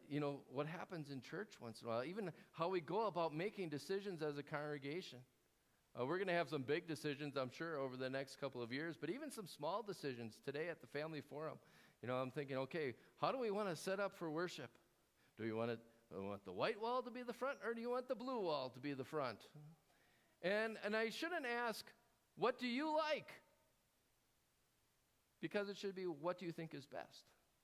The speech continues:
Right? It's not always what my, my preference is.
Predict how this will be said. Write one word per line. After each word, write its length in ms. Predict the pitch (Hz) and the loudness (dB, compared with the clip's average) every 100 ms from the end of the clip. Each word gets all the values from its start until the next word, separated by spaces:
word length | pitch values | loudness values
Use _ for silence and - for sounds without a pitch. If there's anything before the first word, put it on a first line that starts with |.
| _ _ _ _ _ _ _ _ _ _ _ - | _ _ _ _ _ _ _ _ _ _ _ -10
Right? 80 | 160 170 | -8 -8
It's 160 | - | -2
not 180 | 170 180 | 0 0
always 380 | 143 160 170 139 | 0 0 -2 0
what 240 | 131 120 | -2 0
my, 240 | 120 117 120 - | 0 0 0 -4
my 220 | 113 104 95 - | -4 -2 -4 -8
preference 640 | 147 160 - 110 107 - - | -8 -8 -8 -8 -8 -10 -8
is. 480 | 98 139 165 - | -6 -6 -10 -16